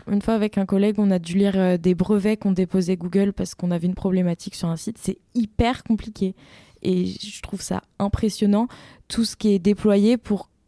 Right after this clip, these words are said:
que Google puisse proposer à,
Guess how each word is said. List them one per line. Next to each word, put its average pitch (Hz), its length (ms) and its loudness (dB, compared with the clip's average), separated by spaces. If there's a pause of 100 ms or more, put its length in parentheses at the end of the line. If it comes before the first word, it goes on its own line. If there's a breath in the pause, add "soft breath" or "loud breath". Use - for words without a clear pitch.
(460)
que 202 180 4
Google 196 460 2
puisse 208 260 -4
proposer 208 680 2 (200)
à, 208 140 2